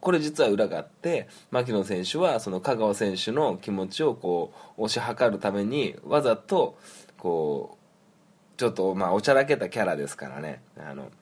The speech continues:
「十番俺つけたい」みたいな感じでやって、「ふざけんな」みたいな、その、怒った表情、そういう対応を見て、「あ、やっぱ十番はこいつだな」っていうのを、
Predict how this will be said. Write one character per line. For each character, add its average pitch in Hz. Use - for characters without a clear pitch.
「十 101
番 80
俺 80
つ -
け 92
た 90
い」 82
み 76
た 73
い 69
な 67
感 82
じ 71
で 69
や 69
っ -
て、 98
「ふ 101
ざ 107
け 117
ん 90
な」 73
み 78
た 78
い 80
な、 101
そ 104
の、 87
怒 120
っ 127
た 82
表 113
情、 95
そ 107
う 98
い 95
う 95
対 110
応 101
を 104
見 131
て、 120
「あ、 104
や 82
っ -
ぱ 92
十 95
番 82
は 101
こ 90
い 82
つ 76
だ 80
な」 98
っ -
て -
い 104
う -
の 165
を、 -